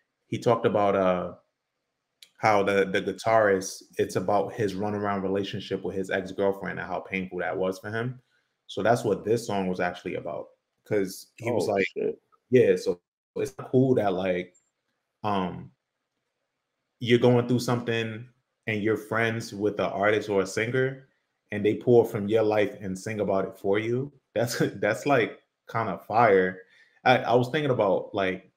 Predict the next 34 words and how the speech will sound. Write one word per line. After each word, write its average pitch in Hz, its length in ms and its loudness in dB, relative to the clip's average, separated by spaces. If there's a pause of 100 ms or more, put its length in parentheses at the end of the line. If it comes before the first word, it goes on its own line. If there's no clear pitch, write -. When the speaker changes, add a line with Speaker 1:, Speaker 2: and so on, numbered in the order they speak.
(280)
Speaker 1:
damn, 117 260 0
would 95 120 2
I 147 100 4
want 131 320 -2
that? 156 360 -2 (280)
Like, 98 420 0 (200)
to 98 280 0
have 120 200 0
a 117 60 0
friend 123 260 0
that's 113 160 -2
a 98 60 -2
singer 127 380 0
and 98 240 -4
just, 95 340 -4
they 104 100 0
use 107 320 -8
my 104 160 -2
life 110 260 0
as 95 120 -8
their 101 180 0
inspiration 98 680 -4
to 98 120 -8
just 95 280 -10
sing 107 160 -8
about. 120 440 0 (960)
Kinda 151 200 4
like, 147 360 4 (340)
I 123 80 0
mean, 139 200 4
shit, 131 480 2 (420)
look 123 160 2
at 143 80 2
Confessions. 135 800 -2